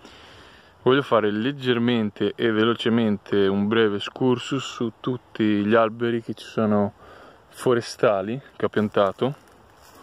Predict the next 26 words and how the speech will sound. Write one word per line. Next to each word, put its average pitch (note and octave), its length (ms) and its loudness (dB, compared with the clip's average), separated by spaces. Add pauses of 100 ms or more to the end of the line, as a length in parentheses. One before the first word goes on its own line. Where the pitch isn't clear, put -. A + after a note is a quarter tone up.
(500)
e G#2 460 0
quindi A2 760 0
praticamente A2 1000 0
tutti - 240 -6
quelli A2 260 -2
che G#2+ 100 -8
non G2+ 120 -6
sono A2 220 -4
adibiti G2+ 420 -2
a G2+ 60 0
produzione G#2+ 420 -4
di G#2+ 40 0
frutta B2+ 380 -4
ma A2+ 80 -2
sono G#2 240 -6
adibiti G#2+ 480 -2
a G2+ 160 -2 (480)
chop - 220 -2
and G2+ 120 -2
drop, G2 300 0
cioè G#2 220 2
a F#2+ 520 4 (200)
produzione, A2 460 -2
produzione A2+ 520 -4
di A2 80 -2
biomassa. G2+ 720 -4